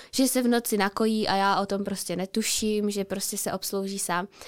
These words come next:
Takže ta rozmanitost v tom je strašně velká a my si to jakoby neuvědomujeme, že každý si pod tím pojmem, který vyřkne, představí trošku jako něco jinýho. A to je třeba ten spánek celou noc, že když jedna ta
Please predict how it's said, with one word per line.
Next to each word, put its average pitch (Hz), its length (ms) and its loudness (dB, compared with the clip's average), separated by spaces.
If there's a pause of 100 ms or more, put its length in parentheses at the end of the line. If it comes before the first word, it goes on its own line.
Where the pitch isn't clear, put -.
(200)
Takže 208 200 2
ta 240 120 4
rozmanitost 254 800 4
v - 20 -20
tom 196 200 0
je 214 80 -2
strašně 214 480 0
velká 208 400 2
a 196 40 4
my 208 120 0
si - 140 -6
to 214 100 0
jakoby 226 280 2
neuvědomujeme, 180 840 2
že 190 180 0
každý 202 360 2
si 226 140 -2
pod 214 160 0
tím 220 240 0
pojmem, 208 380 2
který 208 280 0
vyřkne, 202 460 -2
představí 214 440 -2
trošku 214 320 -4
jako 202 140 -4
něco 220 260 0
jinýho. 214 420 0 (360)
A 196 100 2
to 208 120 -2
je 220 60 2
třeba 220 220 2
ten 220 160 0
spánek 208 440 0
celou 220 280 2
noc, 208 220 2
že 214 100 2
když 214 380 -2
jedna 214 300 2
ta 220 240 2